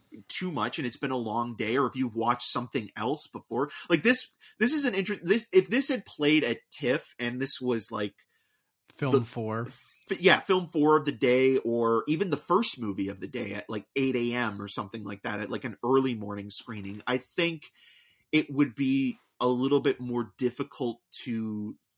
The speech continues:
Speaker 1: digest.
Speaker 2: That's
Speaker 1: As
Speaker 2: kinda what happened with me, man, 'cause it was a
Speaker 1: Yeah.
Speaker 2: nine thirty screening. It did not start until ten thirty,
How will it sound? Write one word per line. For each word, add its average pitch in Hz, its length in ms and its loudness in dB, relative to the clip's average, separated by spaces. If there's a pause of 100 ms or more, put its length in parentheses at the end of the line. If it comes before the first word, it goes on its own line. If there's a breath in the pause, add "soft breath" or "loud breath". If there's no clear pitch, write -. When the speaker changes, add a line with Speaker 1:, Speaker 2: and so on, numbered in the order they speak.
(720)
Speaker 1:
digest. 117 1120 -2
Speaker 2:
That's 175 160 8
Speaker 1:
As - 40 0
Speaker 2:
kinda 262 200 12
what 208 140 12
happened 180 300 12
with 143 120 8
me, 127 200 4
man, 92 320 -2
'cause 131 160 2
it 139 40 4
was 131 100 4
a 143 40 6
Speaker 1:
Yeah. 139 40 4
Speaker 2:
nine 139 480 6
thirty 139 540 6
screening. 110 600 2
It 131 200 0
did 147 180 4
not 139 240 2
start 123 520 2
until 110 480 0 (140)
ten 135 720 2 (380 soft breath)
thirty, 254 680 4